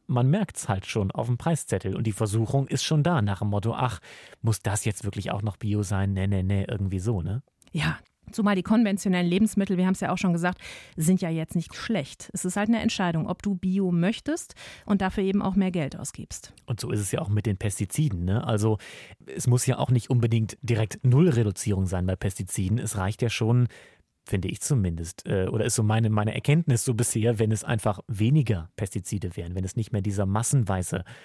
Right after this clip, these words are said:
Speaker 1: Einsatz wäre, ne?
Speaker 2: Ja, das wäre definitiv schöner, auch für die Umwelt natürlich. Aber es ist eben, wie Landwirt Eckhard Höhne gesagt hat, eben für manche auch einfach nicht umsetzbar, weil die Umstellung eben teuer ist. Du hast natürlich auch das Risiko, wenn du keine Pestizide hast, dass du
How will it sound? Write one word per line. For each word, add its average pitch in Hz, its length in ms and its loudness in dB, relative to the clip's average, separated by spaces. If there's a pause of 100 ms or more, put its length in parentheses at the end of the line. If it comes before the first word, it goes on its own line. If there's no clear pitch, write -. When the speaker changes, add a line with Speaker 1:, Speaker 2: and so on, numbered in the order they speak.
(280)
Speaker 1:
Einsatz 113 400 0
wäre, 85 240 -6
ne? 92 180 -6 (180)
Speaker 2:
Ja, 170 280 0
das 160 140 -6
wäre 165 100 0
definitiv 180 600 -2
schöner, 202 360 -2
auch 185 100 -4
für - 140 -2
die 175 80 -2
Umwelt 208 340 0
natürlich. 208 520 -2 (480)
Aber 196 200 2
es 180 120 -4
ist 190 120 -4
eben, 190 360 2
wie 185 200 -2 (120)
Landwirt 190 560 -2
Eckhard 175 260 -4
Höhne 190 220 6
gesagt 190 320 -2
hat, 185 160 -2
eben 196 320 4 (100)
für - 220 0
manche 185 480 0
auch - 180 -8
einfach 196 300 0
nicht 208 240 2
umsetzbar, 147 680 0 (140)
weil 180 360 0
die 208 120 -2
Umstellung 202 500 0
eben 185 280 0 (360)
teuer 202 300 0
ist. 254 240 -4
Du 202 240 -4
hast 208 200 -2
natürlich 240 360 -2
auch 190 120 -2
das 185 200 -4
Risiko, 185 560 0
wenn 190 160 4
du 185 80 0
keine 180 260 0
Pestizide 175 680 -4
hast, 196 260 -2
dass 185 140 -2
du 196 180 0